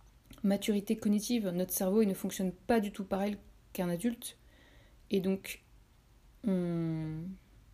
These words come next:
déjà au niveau scientifique, quand vous commencez à étudier les, les cerveaux des enfants qui ont subi des, des traumatismes, ça modifie le cerveau. Je sais pas si vous vous rendez compte de ce que ça veut dire. C'est-à-dire que, euh,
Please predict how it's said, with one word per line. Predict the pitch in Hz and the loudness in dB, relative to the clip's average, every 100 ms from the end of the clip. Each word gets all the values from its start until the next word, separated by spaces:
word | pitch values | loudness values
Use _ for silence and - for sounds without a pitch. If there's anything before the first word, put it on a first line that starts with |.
| - - - - - - - - - - - - - - - - - - - - - - - - - - - | -20 -20 -20 -20 -20 -20 -20 -20 -20 -20 -6 -6 -6 -16 -20 -20 -20 -20 -20 -20 -20 -20 -20 -20 -20 -14 2
déjà | 202 202 | 6 8
au | 226 | 10
niveau | 214 208 | 8 4
scientifique, | 202 202 - 233 | 2 0 -2 -2
quand | - | 0
vous | 180 | -2
commencez | 170 190 190 220 | 0 0 2 2
à | |
étudier | 196 190 180 196 | 0 0 -2 2
les, | 185 170 165 160 156 - - - - - - - | 4 4 2 -2 -6 -18 -20 -20 -20 -20 -20 -4
les | 196 | 0
cerveaux | 185 - 190 196 | 2 4 2 4
des | 190 | 4
enfants | 185 185 202 | 4 0 -4
qui | 202 180 | -4 -4
ont | 170 220 | -4 -6
subi | - 185 | -6 -4
des, | 175 180 | -2 -2
des | - | -2
traumatismes, | - 175 175 254 247 185 - | -4 -4 -2 -2 0 -2 -2
ça | - - 180 175 - - - - | -2 0 0 -2 -4 -12 -20 -4
modifie | 214 208 240 220 220 - 226 | 6 8 8 8 0 -2 -2
le | |
cerveau. | 196 196 185 175 - - - | 0 -2 -4 -6 -14 -20 -14
Je | - | -4
sais | |
pas | - 233 | 0 0
si | 233 | 2
vous | |
vous | 196 | 2
rendez | 185 | 2
compte | 185 226 | 2 0
de | |
ce | 190 | 0
que | - | -4
ça | 190 | -2
veut | 185 | -2
dire. | 180 208 | -2 -8
C'est-à-dire | - 190 196 - | -6 -2 -2 -2
que, | 190 202 - - - - - - | 0 0 -2 -12 -18 -18 -14 -10
euh, | 175 170 | -8 -8